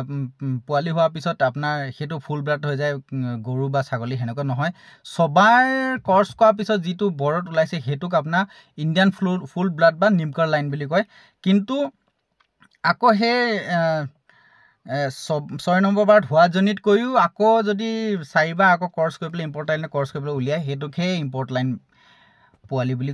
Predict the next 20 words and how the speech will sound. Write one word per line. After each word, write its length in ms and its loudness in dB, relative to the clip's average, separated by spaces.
কোৱা 220 -4
হয়। 220 -12
ঠিক 200 -6
আছে, 180 -12
তো 80 -6
মই 120 2
আপোনালোকক 320 -4
আজি 180 -2
বৰৰ 300 -6
কথাটো 240 -8
বুজাই 260 -6
দিলোঁ। 240 -6
আৰু 200 0
বৰৰ 380 2
মাৰ্কেটৰ 460 0
চাহিদাটো 440 -4
সেইটোৱে 380 -6
হয়। 160 0
আৰু 180 -2
এইটো 280 -4